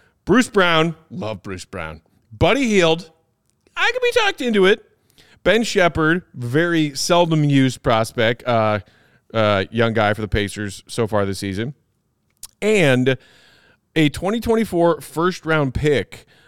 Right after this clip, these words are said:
that Indy would send via either O K C, Houston, Clippers, or Utah.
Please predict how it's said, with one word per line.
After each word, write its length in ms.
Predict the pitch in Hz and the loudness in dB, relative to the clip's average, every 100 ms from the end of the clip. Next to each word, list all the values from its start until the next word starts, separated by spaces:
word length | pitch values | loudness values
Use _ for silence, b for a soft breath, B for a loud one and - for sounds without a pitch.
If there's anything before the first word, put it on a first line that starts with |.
| b | b
that 400 | 120 135 127 - | 0 2 2 -2
Indy 300 | 170 170 165 | -2 0 0
would 220 | 143 139 | 0 -2
send 440 | 123 160 147 135 123 | -2 0 0 0 -2
via 560 | 123 123 247 170 120 | -6 -4 0 2 2
either 580 | 107 123 170 131 107 110 - _ _ _ | 2 2 2 0 -4 -4 -10 _ _ _
O 140 | 139 175 | 2 2
K 240 | - 202 | 2 0
C, 420 | 196 180 160 151 | 0 -2 0 -2
Houston, 760 | 147 - 151 139 - 113 104 104 _ _ - | -4 -4 -2 -2 -2 -2 -2 -4 _ _ -12
Clippers, 600 | - 185 - 127 113 98 - _ | -2 0 0 -4 -4 -8 -16 _
or 480 | 143 143 139 139 139 _ | 0 2 4 2 0 _
Utah. 800 | 127 117 139 127 120 107 92 | -6 0 2 2 0 0 0